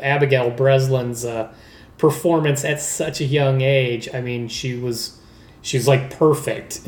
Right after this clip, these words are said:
and, and n-, not necessarily the easiest role for a child that young.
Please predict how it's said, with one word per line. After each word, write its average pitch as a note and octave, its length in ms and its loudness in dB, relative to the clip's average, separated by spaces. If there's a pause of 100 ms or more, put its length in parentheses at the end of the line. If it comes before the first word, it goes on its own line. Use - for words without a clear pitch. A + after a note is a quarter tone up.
(100)
and, C3 500 2 (800)
and C3+ 400 2 (920)
n-, C#3 280 2
not D3+ 460 0
necessarily G#3+ 840 2
the C#3 280 -2
easiest D#3+ 640 0
role E3+ 260 4
for A#2+ 280 -2
a A2+ 80 -8
child C3 400 0
that C#3 260 0
young. B2+ 400 -4